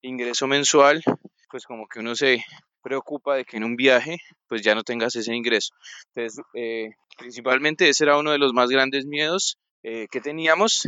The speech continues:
Y bueno, en el camino ya fuimos viendo de que habían alternativas para poder hacer,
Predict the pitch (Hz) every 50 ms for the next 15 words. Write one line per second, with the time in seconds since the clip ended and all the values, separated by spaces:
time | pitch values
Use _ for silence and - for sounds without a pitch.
0 | - - - 175 180 202 233 226 180 147 143 135 127 - 143 131 139 147 165 208
1 | 214 185 165 - 185 185 185 185 180 170 175 180 180 175 180 185 190 - 196 156
2 | 131 123 127 135 147 151 147 - 165 143 131 127 117 113 - 127 123 127 147 160
3 | - - 143 120 117 - - 117 117 104 113 117 117 - 131 127 123